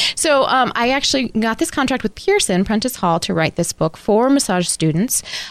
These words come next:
uh, the business of massage therapy. And it's, you know, using all of, um, you know, the very technical business aspects, but from a very kinesthetic and massage-oriented way. It's a very interactive book.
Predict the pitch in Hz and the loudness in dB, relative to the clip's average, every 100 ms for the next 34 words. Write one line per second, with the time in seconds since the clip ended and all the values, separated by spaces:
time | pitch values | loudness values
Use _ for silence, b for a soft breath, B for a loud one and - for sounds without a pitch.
0 | - 185 170 165 160 165 175 170 165 165 | -2 0 2 0 -2 0 0 0 2 0
1 | 170 165 156 156 170 214 - 175 175 170 | 0 0 0 0 0 0 0 0 2 2
2 | 165 - 196 190 - - - 196 180 175 | 0 0 -2 0 -4 -4 -2 2 2 2
3 | 180 202 226 214 202 185 - - 180 190 | 2 2 2 2 2 0 -2 0 2 4
4 | 208 196 185 - - 175 156 151 156 - | 2 0 -6 -10 -2 0 0 -4 -6 -6
5 | 160 156 - 208 208 196 180 B B B | -4 -6 -4 0 2 0 -2 B B B
6 | B - - 349 349 262 233 208 180 190 | B -6 -4 0 0 2 2 2 0 0
7 | 214 202 185 175 180 - 180 - 214 - | 0 2 0 0 -2 -2 -4 -2 -6 -2
8 | 269 247 226 277 320 330 311 - _ - | -2 0 0 2 4 4 2 -2 _ -4
9 | 262 240 - 208 196 - 190 180 - 190 | -2 0 0 0 0 2 2 2 0 0
10 | 185 - 175 175 170 165 165 160 160 147 | 0 0 0 2 0 0 -4 -2 -2 0
11 | 160 - 214 226 277 220 214 196 156 151 | -2 -4 -2 0 0 0 0 0 -2 -4
12 | - - - | -6 -4 -6